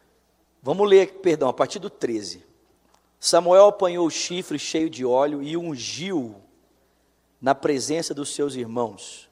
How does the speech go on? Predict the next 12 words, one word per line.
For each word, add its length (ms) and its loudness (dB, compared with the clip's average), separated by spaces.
E 100 -6
a 80 4
partir 460 -2
daquele 360 -4
dia, 460 -10
o 140 -2
Espírito 840 -6
do 240 -10
Senhor 680 -4
apoderou-se 960 -2
de 140 -12
Davi. 420 -6